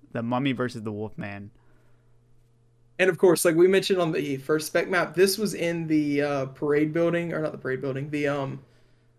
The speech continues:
Speaker 2: the concert stage location at the very front of the park.
Speaker 1: Yeah.
Speaker 2: Um, but now, of course, we're moving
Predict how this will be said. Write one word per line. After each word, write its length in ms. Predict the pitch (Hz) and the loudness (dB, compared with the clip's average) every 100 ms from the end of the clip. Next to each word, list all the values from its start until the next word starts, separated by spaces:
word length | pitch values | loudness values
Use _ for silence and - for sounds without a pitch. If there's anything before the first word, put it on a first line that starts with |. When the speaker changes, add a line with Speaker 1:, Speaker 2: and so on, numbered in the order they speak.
| _ _ _ | _ _ _
Speaker 2:
the 80 | 160 | -2
concert 680 | 151 170 160 180 165 - - | 2 2 4 4 4 2 -2
stage 400 | - 160 160 160 | 2 4 4 2
location 520 | 175 170 175 170 175 | 0 2 0 -2 -4
at 80 | 165 | -4
the 60 | 156 | 0
very 200 | 156 156 | 2 2
front 160 | 160 | 0
of 40 | 151 | -4
the 120 | - | -2
park. 400 | 151 165 175 - _ _ | 0 0 -4 -14 _ _
Speaker 1:
Yeah. 260 | - 107 104 - | -6 -6 -8 -4
Speaker 2:
Um, 320 | 170 170 165 156 | 0 2 2 0
but 120 | 156 | 2
now, 340 | 180 180 165 165 | 4 6 6 4
of 160 | 160 156 | 0 2
course, 200 | 165 160 | 2 2
we're 60 | |
moving 380 | 175 170 160 156 | 0 2 2 0